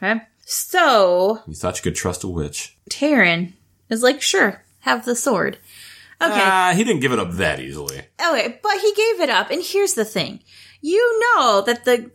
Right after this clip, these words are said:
Speaker 1: Horn King is coming for the cauldron, and that sword is a really good weapon. So you're gonna give up the only weapon you have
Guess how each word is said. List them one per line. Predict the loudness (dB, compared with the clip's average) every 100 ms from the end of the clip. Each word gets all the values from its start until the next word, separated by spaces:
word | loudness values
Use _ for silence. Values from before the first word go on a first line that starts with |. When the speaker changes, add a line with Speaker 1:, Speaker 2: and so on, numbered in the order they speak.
| -2
Speaker 1:
Horn | 2 4 2 0
King | 2 2 2 2
is | 0 -2
coming | -4 0 2 4 2 2 -2 -8 -2
for | 2 2
the | 2
cauldron, | 2 2 4 2 0 -2 -6 -8 _ _ _
and | -2 2
that | 2 2 0
sword | 2 2 4 2 2
is | 0 0
a | 0
really | 2 0 0
good | 0 0 0
weapon. | 0 -2 -4 -8 -10 -14
So | -6
you're | -2
gonna | 0 0 2
give | 2
up | 2 0
the | -4 -2
only | 0 0 0
weapon | 0 -2 -4 -2
you | -2
have | 0 2 2 -2 -6